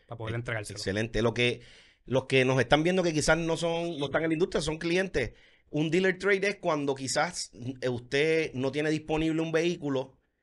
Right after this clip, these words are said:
Speaker 2: y lo, y lo tiene otro concesionario y ha-, hay un cambio para poder tener el vehículo disponible para usted,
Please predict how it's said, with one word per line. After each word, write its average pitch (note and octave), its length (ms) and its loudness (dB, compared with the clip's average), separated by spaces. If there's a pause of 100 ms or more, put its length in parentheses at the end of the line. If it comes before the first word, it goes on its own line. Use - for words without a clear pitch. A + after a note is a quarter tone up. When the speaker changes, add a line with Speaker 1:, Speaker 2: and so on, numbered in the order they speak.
(120)
Speaker 2:
y B2 120 -4
lo, A2+ 320 0
y A#2 80 -6
lo A2 120 -2
tiene B2 200 -2
otro D3+ 160 -2
concesionario E3 680 0
y B2+ 60 6
ha-, B2 100 2 (120)
hay B2 100 2
un D3+ 180 -4
cambio F3+ 360 2
para A#2 180 0
poder A2 180 -2
tener C3+ 180 -4
el C3+ 80 -4
vehículo C3+ 280 -2
disponible C3 400 0
para C3 160 2
usted, C#3+ 320 -2